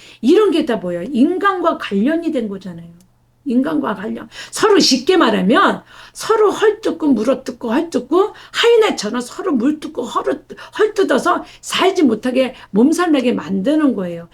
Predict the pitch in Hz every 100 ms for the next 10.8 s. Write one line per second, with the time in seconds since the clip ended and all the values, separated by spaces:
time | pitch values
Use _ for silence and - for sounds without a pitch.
0 | - - 190 285 311 392 - 339 339 -
1 | - 185 208 175 175 220 190 - _ _
2 | _ _ - 240 220 185 _ - 214 185
3 | 160 _ _ - 254 185 - _ _ -
4 | 240 302 330 302 277 277 202 175 226 262
5 | - _ _ _ _ _ _ _ - -
6 | _ _ _ - - 185 196 185 - -
7 | 240 262 220 220 214 214 226 190 185 196
8 | 226 208 190 185 180 180 196 190 233 220
9 | - - - - 202 247 233 185 175 185
10 | 170 170 165 151 185 233 285